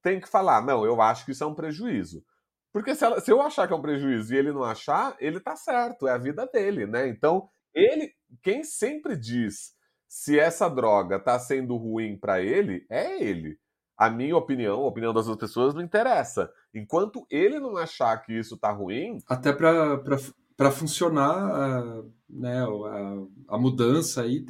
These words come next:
Speaker 2: o cara tem que, a pessoa tem que querer, né?
Speaker 1: Exa-, e,
Speaker 2: Pelo
Speaker 1: exato. E, e pra isso ele precisa achar que isso,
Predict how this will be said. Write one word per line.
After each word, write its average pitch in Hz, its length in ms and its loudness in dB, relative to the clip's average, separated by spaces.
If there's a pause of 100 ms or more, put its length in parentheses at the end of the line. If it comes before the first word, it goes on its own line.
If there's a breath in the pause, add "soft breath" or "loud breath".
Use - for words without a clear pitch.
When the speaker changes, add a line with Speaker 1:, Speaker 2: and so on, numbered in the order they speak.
Speaker 2:
o 156 80 -8
cara 156 240 -2
tem 156 160 -6
que, - 120 -12
a 127 80 -8
pessoa 139 300 -4
tem 156 140 -4
que - 140 -18
querer, 104 340 -4
né? 110 240 -10 (300)
Speaker 1:
Exa-, 214 280 -2
e, 160 300 -4
Speaker 2:
Pelo 127 140 2
Speaker 1:
exato. 143 480 6
E, 107 340 -4
e 107 80 -6
pra 123 300 6
isso 110 280 0
ele 143 120 6
precisa 156 420 -4
achar 175 500 0
que 233 100 -8
isso, 214 460 -6